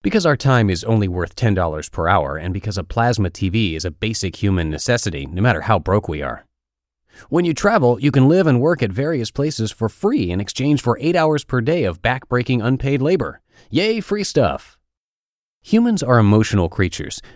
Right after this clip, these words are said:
We're not always logical, especially when it comes to our careers, homes, investments, and income. That little fact of life is a barrier that keeps many people from optimizing their precious time and energy.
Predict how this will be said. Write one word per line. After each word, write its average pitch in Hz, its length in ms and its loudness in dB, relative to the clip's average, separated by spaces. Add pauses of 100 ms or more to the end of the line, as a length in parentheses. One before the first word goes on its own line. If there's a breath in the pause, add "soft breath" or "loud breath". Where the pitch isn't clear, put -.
(120 soft breath)
We're 147 80 2
not 196 160 2
always 110 400 2
logical, 87 640 -2
especially 131 560 -2
when 104 140 2
it 101 120 -8
comes 98 300 -2
to 98 100 0
our 78 100 0
careers, 120 540 2 (140)
homes, 98 420 2 (260 soft breath)
investments, 92 640 -2
and 92 140 -4
income. 101 480 0 (640)
That 214 160 -2
little 190 240 4
fact 113 340 0
of 98 120 -2
life 95 320 0
is 101 160 -4
a 90 40 -2
barrier 87 520 2
that 82 160 -6
keeps - 240 -2
many 127 260 2
people 113 340 -4
from 87 180 -2
optimizing 87 640 -2
their 78 100 -4
precious 107 400 -2
time 87 320 -2
and 92 80 0
energy. 92 420 0